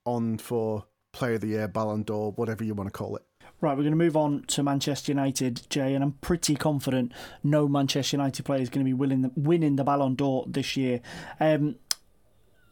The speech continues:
Speaker 2: there's a huge amount for Eric Ten Hag to think about in the next few days. So I just wanted to get some of his quotes after the match and, and get your view on it, because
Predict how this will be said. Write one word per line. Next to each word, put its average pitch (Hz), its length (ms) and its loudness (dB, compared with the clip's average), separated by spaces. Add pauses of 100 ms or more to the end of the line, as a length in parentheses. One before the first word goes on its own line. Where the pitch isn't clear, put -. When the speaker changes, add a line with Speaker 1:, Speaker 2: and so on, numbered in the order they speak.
(400)
Speaker 2:
there's 170 160 2
a - 20 4
huge 190 260 2
amount 170 360 2
for - 180 0
Eric 143 220 0
Ten 143 140 0
Hag 139 260 0
to - 80 -6
think 147 180 0
about 127 260 0
in 139 80 0
the 139 60 2
next 131 220 -2
few 127 160 -2
days. 131 240 0
So 143 100 0
I 147 40 0
just 170 180 -2
wanted 170 160 2
to 139 80 -2
get 151 240 0 (340)
some 170 220 4
of 151 80 4
his 156 160 2
quotes - 600 0
after 156 280 0
the 143 80 4
match 135 260 0
and, 139 260 0
and 143 160 0
get 151 180 0
your 139 180 2
view 135 240 2
on 127 100 2
it, 104 80 -2
because 156 320 0